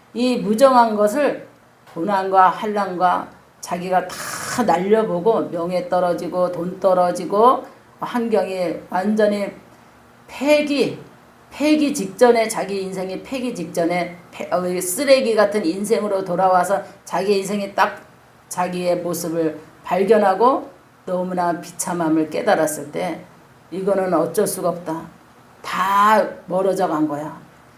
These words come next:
소중했던 사람이 다 멀어져 간 거야. 왜 멀어졌을까? 자기가 소중하게 여기지 않았기 때문에 다 멀어져 간 거야.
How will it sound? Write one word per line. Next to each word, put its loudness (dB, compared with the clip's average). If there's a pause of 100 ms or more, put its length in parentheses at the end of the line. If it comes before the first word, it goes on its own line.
(120)
소중했던 2
사람이 2
다 8
멀어져 0
간 -2
거야. -8
왜 4
멀어졌을까? 0 (440)
자기가 -2
소중하게 0
여기지 -4
않았기 -4
때문에 -4
다 2
멀어져 2
간 -14
거야. -20